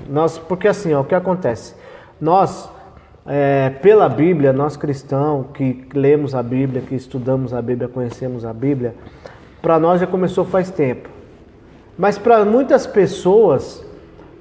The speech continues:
tá começando agora. Por que que tá começando agora essas coisas? Porque sempre existiu,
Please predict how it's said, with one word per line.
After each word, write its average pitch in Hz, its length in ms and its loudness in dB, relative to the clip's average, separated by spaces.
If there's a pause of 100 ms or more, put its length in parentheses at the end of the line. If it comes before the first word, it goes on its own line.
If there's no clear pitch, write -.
tá 175 100 0
começando 202 560 0
agora. 175 400 4
Por 233 380 0 (160)
que 208 160 4
que 202 100 -6
tá 185 140 -2
começando 170 480 -2
agora 151 280 0
essas 143 280 -4
coisas? - 420 -2 (420)
Porque 196 300 4
sempre 262 560 0
existiu, 233 580 0